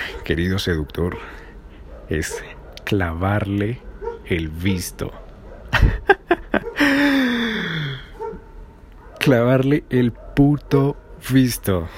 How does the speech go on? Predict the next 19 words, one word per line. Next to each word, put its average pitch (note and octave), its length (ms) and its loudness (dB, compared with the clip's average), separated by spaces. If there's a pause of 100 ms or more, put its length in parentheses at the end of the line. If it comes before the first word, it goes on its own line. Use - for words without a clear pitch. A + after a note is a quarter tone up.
(540)
Las B2 140 4
chicas, F#3 680 2 (400)
ah, E2+ 340 4 (460)
nos G#2+ 180 4
clavan C#3 360 4
el A2 100 2
visto A2 320 0
y - 60 0
cómo G#2+ 240 2
nos F2+ 160 0
sentimos. D2 640 -4
Como, D2 240 0 (400)
"Hija B2+ 240 -2
de D3 100 -4
puta, - 480 -2 (600)
hija B2 240 -2
de A#2+ 100 -2
puta, C3 400 -2
quiero D#3 460 2